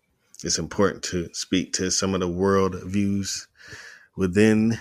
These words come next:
mental health space, especially for black people, 'cause we, you know, I seen, what's her name? Um, man, what's her name? Angela Rye and Charlemagne. I think they was on C N N this week. You know, they talking,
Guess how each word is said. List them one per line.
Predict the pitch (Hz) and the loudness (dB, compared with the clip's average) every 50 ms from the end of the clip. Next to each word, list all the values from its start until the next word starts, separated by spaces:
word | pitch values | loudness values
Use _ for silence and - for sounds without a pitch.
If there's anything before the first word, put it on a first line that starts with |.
| - - | -6 -6
mental | 98 101 110 113 110 - 113 104 | -2 0 0 0 0 0 -4 -4
health | 104 117 117 113 | -2 -2 -2 -4
space, | - - - 110 110 113 113 | -4 -4 -2 -2 -2 -2 -4
especially | - - 107 - - - 101 98 | -4 -4 -4 -4 -4 -4 -6 -8
for | - - 87 92 92 90 85 87 _ _ _ _ - | -8 -6 -6 -6 -6 -6 -8 -12 _ _ _ _ -6
black | 90 90 87 78 - | -4 -4 -4 -4 -4
people, | - 95 95 92 95 92 92 | -6 -8 -8 -8 -8 -10 -10
'cause | - - 85 82 85 | -10 -8 -8 -6 -4
we, | 98 107 117 | -2 -2 -2
you | 107 - - - - - - - - - - - - - - - 107 104 | -4 -6 -10 -12 -12 -12 -10 -10 -10 -8 -8 -6 -4 -2 -2 -2 -2 -2
know, | 98 95 90 90 90 - - - - | -2 -4 -4 -6 -6 -10 -12 -10 -4
I | - 95 110 113 | 0 2 2 2
seen, | - - 107 107 107 107 104 101 | 2 0 0 0 -2 -2 -2 -2
what's | 110 107 - | -4 -4 -4
her | 101 | -4
name? | 95 98 95 90 87 85 82 - - | -4 -4 -4 -4 -6 -6 -8 -10 -8
Um, | 76 87 87 82 80 80 76 73 71 - _ _ _ _ _ _ _ _ _ _ - - - _ _ _ - | -6 -6 -6 -6 -6 -8 -10 -12 -14 -16 _ _ _ _ _ _ _ _ _ _ -10 -10 -10 _ _ _ -10
man, | 113 120 104 95 - - - | -6 -4 -4 -4 -6 -8 -10
what's | - 127 - - | -12 -12 -12 -10
her | - | -8
name? | 87 85 85 85 85 82 76 69 | -8 -6 -4 -4 -4 -6 -4 -2
Angela | 101 117 117 110 110 101 101 98 | 0 0 2 2 0 -2 -2 0
Rye | 98 107 117 120 113 101 95 90 78 60 | 0 2 2 2 2 0 -2 -6 -10 -12
and | 71 87 87 87 87 - | -14 -14 -12 -12 -12 -10
Charlemagne. | - - 107 113 117 107 95 90 87 87 87 85 87 - | -6 -4 -2 -2 -2 -4 -4 -8 -10 -10 -10 -12 -14 -16
I | _ _ _ _ _ _ _ _ _ _ _ _ - | _ _ _ _ _ _ _ _ _ _ _ _ -10
think | 120 127 127 | -8 -8 -6
they | - 87 | -4 -4
was | 87 82 85 | -4 -4 -6
on | 82 82 85 82 80 82 - | -8 -8 -8 -8 -10 -12 -14
C | - - - 95 90 | -10 -8 -6 -4 -4
N | 87 90 | -2 -2
N | 101 104 104 95 | -2 -2 -2 -4
this | 90 87 - - | -6 -8 -10 -10
week. | - 87 85 82 - _ _ _ _ _ _ _ _ _ _ _ _ _ _ _ _ _ _ _ _ _ | -8 -8 -8 -8 -10 _ _ _ _ _ _ _ _ _ _ _ _ _ _ _ _ _ _ _ _ _
You | - 135 117 | 2 4 4
know, | 104 98 98 | 4 4 2
they | 95 104 101 | 2 2 0
talking, | - - 95 92 85 - 95 90 | 0 -2 -2 -4 -4 -6 -12 -14